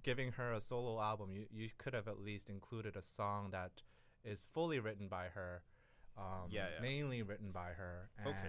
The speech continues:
Speaker 1: And yeah.
Speaker 2: Yeah, so let me just redirect this a little bit. Uh,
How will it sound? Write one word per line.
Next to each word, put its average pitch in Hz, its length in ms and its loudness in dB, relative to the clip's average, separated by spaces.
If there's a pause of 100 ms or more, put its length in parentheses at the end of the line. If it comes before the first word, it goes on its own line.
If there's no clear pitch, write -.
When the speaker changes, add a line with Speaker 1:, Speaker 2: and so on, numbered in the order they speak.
(100)
Speaker 1:
And 90 160 -4 (1040)
yeah. 92 360 -2
Speaker 2:
Yeah, 165 160 8
so 185 160 6
let 208 160 10
me 233 80 6
just 185 200 2
redirect 131 520 6
this 120 160 0
a 110 60 -4
little 107 280 2
bit. 98 340 0
Uh, 135 460 8